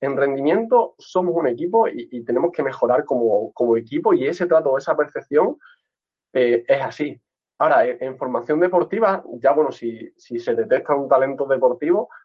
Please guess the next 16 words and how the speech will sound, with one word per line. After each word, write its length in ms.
ahí 200
ya 80
hay 100
que 80
ver 380
un 140
poco 200
si 180
ese 160
talento 760
puede 200
llegar, 340
si, 280
si 220
tiene 360
opciones, 560